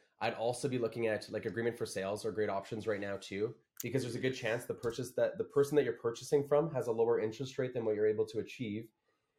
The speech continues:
And I mean, if they renew the mortgage, it's gonna be at the same rate that you're probably gonna be getting anyways.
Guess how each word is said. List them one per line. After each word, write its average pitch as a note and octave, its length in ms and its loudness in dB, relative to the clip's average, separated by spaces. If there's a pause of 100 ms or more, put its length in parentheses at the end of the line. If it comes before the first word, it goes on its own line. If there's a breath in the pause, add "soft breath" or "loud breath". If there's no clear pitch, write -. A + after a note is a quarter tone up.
(280)
And A#2 240 4
I C3+ 60 6
mean, D3+ 100 10
if D3+ 80 6
they D#3 80 6
renew C#3 240 8
the C#3 60 8
mortgage, A2 420 4
it's G2+ 140 -10
gonna A2+ 100 0
be A2+ 40 4
at - 60 2
the G2 60 -8
same G#2+ 240 2
rate G2+ 140 -2
that G2 100 -10
you're G2 140 -6
probably G2+ 200 -4
gonna G2 120 -6
be F#2+ 80 -6
getting F#2+ 240 -4
anyways. F#2 560 -4